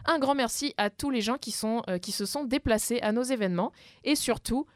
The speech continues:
si vous souhaitez revoir notre contenu, n'oubliez pas que tout est disponible sur notre chaîne YouTube. Sans plus tarder,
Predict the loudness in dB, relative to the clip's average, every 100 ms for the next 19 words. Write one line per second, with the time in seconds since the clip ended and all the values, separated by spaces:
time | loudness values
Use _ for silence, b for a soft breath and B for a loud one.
0 | b -2 0 0 -2 -2 -2 -2 0 0
1 | 2 2 2 4 4 2 0 -2 -2 -4
2 | -6 -4 -4 -4 -6 -4 -2 -2 -2 -2
3 | -6 -6 -4 -4 -4 -6 -4 -4 -2 -2
4 | -2 -2 -2 0 -2 -4 -12 -14 -20 _
5 | _ _ _ b b 2 2 2 -6 -2
6 | 0 0 0 -2 -2